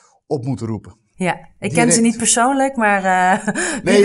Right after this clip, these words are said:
Speaker 2: weet,
Speaker 1: eh,
Speaker 2: eh, iemand
Speaker 1: ik,
Speaker 2: die nu luistert wel.
Speaker 1: ik ook niet, hè, maar, eh, het, het punt is namelijk, ja, het gaat er niet om, om de rijken hun rijkdom af te pakken.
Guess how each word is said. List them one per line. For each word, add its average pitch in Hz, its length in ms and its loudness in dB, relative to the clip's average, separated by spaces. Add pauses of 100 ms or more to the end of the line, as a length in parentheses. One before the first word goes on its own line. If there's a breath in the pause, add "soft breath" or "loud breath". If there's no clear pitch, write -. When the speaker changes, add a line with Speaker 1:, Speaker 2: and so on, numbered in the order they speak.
(160)
Speaker 2:
weet, 294 160 4
Speaker 1:
eh, 254 480 6
Speaker 2:
eh, 262 120 -2
iemand 254 200 2
Speaker 1:
ik, 190 60 0
Speaker 2:
die 233 100 2
nu 220 140 2
luistert 214 440 2
wel. 208 260 2
Speaker 1:
ik 415 60 2
ook 262 160 -2
niet, 190 480 -6
hè, 151 180 -6
maar, 160 320 -4
eh, 143 320 -4 (420 loud breath)
het, 160 220 -6
het 139 160 -6
punt 226 260 0
is 165 160 -2
namelijk, 135 760 -6 (320)
ja, 143 180 -6
het - 280 -10
gaat - 360 -6
er 170 60 -4
niet 151 180 -6
om, 160 360 -4
om 165 400 -4
de 139 140 -2
rijken 156 440 -4
hun 123 220 -2
rijkdom 120 580 -4
af - 220 -10
te 113 140 -14
pakken. - 360 -14